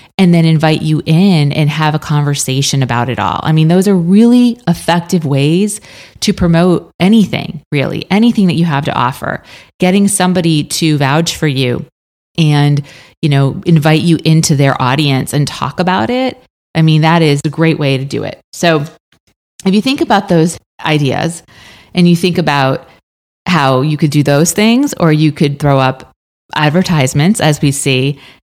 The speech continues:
you're probably hopefully leaning now towards the former, right? I hope so. <laughs> I hope that's what you're leaning towards. So yeah, so let's stop the spamming of these graphics.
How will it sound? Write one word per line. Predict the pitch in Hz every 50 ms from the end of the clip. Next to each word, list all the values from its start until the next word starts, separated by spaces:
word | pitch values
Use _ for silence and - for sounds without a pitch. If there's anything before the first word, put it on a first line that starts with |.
| _ _ _
you're | - 180 185 214 214
probably | 208 - - 208 208 220 269 254 233
hopefully | 196 214 226 220 - 214 185 165 156
leaning | 143 147 160 175 185 175 165 147
now | 135 139 131 131 135
towards | - - 139 135 135 135 135 131 - - _ _ _ -
the | 143 135 151 147
former, | 143 - 151 151 139 131 - - - - 147 - _
right? | 151 151 147 147 147 - -
I | 139
hope | 151 139 190 277 339 330 -
so. | - 208 175 156 156 165 -
<laughs> |
I | - 214
hope | 196 196 - - 202 233 -
that's | - 208 190 - -
what | - -
you're | 175 202
leaning | 151 180 175 147 151 156 156
towards. | - 160 139 135 139 147 - - - - - - - - - -
So | - - 226 214
yeah, | 202 185 156 139 156
so | - - 214 202
let's | 190 202 233 262 - -
stop | - - 285 233 247 -
the | -
spamming | 220 - - 185 175 175 175 165 165
of | 160 147
these | 147 139 -
graphics. | - 135 139 135 - 139 135 139 139 - -